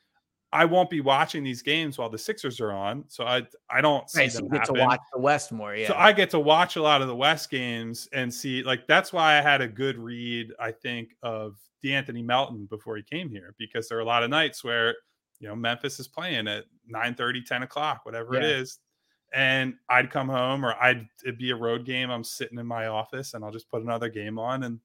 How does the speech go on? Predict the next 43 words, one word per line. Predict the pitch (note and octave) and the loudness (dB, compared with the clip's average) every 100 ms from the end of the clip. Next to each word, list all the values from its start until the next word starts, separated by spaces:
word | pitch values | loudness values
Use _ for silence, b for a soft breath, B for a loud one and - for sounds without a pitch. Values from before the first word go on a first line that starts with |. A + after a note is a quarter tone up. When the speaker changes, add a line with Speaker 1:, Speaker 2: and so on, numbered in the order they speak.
| _ _ _ _ _ | _ _ _ _ _
Speaker 1:
there | A2 | 2
are | B2 | 4
the | C3+ | 4
Memphis | C#3+ C#3+ D#3+ | 2 2 -2
Grizzlies. | - G#3 D#3 - - - - | 0 0 0 -6 -18 -18 -10
And | G#2+ | -6
I | A#2 | 0
have | A#2+ | 0
an | C3 B2+ A#2+ | -2 -4 -2
understanding | C3 C#3 - F3+ D#3+ G#2+ F#2+ | -2 -2 -2 0 0 -2 -4
of, | F#2 | -8
like, | G2 G2+ | -10 -8
what | A2 A#2+ | -2 0
Speaker 2:
Yeah. | B2+ | 2
Speaker 1:
they | C3 | 0
do, | A#2+ C3 C#3 D3 D3 | -2 0 2 2 0
who's, | B2 C3+ C#3+ - _ _ - | -2 -4 -6 -12 _ _ 6
who's | D#3 D3+ | 6 6
good, | B2+ D3 D#3 D#3+ E3 | 8 10 10 10 6
who's, | C#3+ C#3+ D3 C3+ - | 4 0 0 -4 -10
you | C#3 | -6
know, | C3 C3 - | -4 -4 -6
in | D3+ D3+ | -4 -4
the | D3 | -4
flow | - C#3 D3+ | -4 0 0
of | D3+ | 0
things, | D3 D3+ D3+ | -2 -4 -4
whatever. | B2+ B2 C3+ D#3+ | -2 0 0 -4
So | - C3+ C#3 C3 _ _ _ _ _ _ | -4 -2 -2 -4 _ _ _ _ _ _
I | D3 | 6
think | D3+ F#3 | 6 4
that's | E3+ D3+ | 4 4
the | - | 0
case | D3 C#3+ C#3+ - | -2 2 2 0
for | B2+ | 0
a | A#2 | 4
lot | A#2 B2 | 4 2
more | B2 A#2+ | -2 -4
people | B2+ A#2+ A#2 A#2 | -6 -4 -2 -2
than | A2+ A2+ A2 | -2 -4 -4
would | G#2+ G#2+ | -4 -4
admit | G2 G2+ A#2 | -6 -8 -6
it. | F3+ | -8